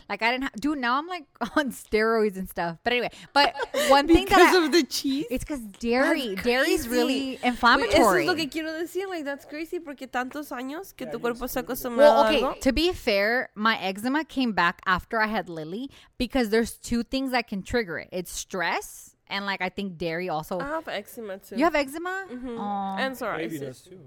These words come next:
Speaker 1: Aw. Oh, he does? Well, the good thing for the baby is that he's likely to outgrow it.
Speaker 3: That's what, that's what we're
Speaker 1: I
Speaker 3: reading.
Speaker 1: didn't get it as a child. I got it as an adult.
Speaker 2: Yeah, me
Speaker 1: So
Speaker 2: too.
Speaker 1: clearly there's something that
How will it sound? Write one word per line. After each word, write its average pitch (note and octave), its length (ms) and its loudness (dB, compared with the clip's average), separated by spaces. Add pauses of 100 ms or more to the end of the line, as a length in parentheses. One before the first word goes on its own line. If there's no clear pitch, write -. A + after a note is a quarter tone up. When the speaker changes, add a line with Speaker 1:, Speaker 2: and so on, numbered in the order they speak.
(380)
Speaker 1:
Aw. G#3 800 -6 (200)
Oh, B3+ 100 -2
he D4 160 -4
does? C#4 180 2 (220)
Well, C#4 160 6
the D4 100 0
good C4 240 -4
thing G4+ 240 -8
for D#4 160 -6
the C#4 80 -4
baby G#3 280 -2
is C4 100 -2
that G#3+ 160 -2
he's G3+ 240 -8
likely F#3+ 380 -6
to - 180 -10
outgrow D3 460 -6
it. F#2+ 180 -18 (220)
Speaker 3:
That's D#3+ 200 -12
what, E3+ 220 -10
that's D3 180 -14
what D3+ 120 -18
we're C3+ 40 -14
Speaker 1:
I G#3+ 140 6
Speaker 3:
reading. G#3 120 -2
Speaker 1:
didn't A3 260 -4
get F#3+ 180 -2
it F3+ 80 -4
as D#3+ 100 -4
a D#3 60 -12
child. - 380 -18 (120)
I E3+ 120 -6
got F#3 180 2
it A3 80 -2
as A3 140 -4
an G#3 80 -6
adult. D#3 400 -10
Speaker 2:
Yeah, A#3 180 -2
me C#4+ 60 0
Speaker 1:
So C4 100 8
Speaker 2:
too. C#4+ 140 -6
Speaker 1:
clearly C#4+ 340 0
there's D#4 240 -4
something A#3+ 600 -4
that F#3 300 4